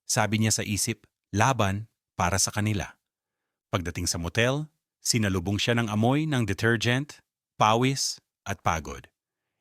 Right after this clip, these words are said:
Isang Amerikano, si Mister Johnson, ang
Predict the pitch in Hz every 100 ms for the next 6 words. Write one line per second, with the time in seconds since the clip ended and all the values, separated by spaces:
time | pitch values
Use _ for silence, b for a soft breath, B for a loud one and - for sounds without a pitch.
0 | - 127 156 139 139 139 127 123 135 139
1 | 131 117 135 - 131 110 113 113 - 123
2 | 135 _ _ _ _ 143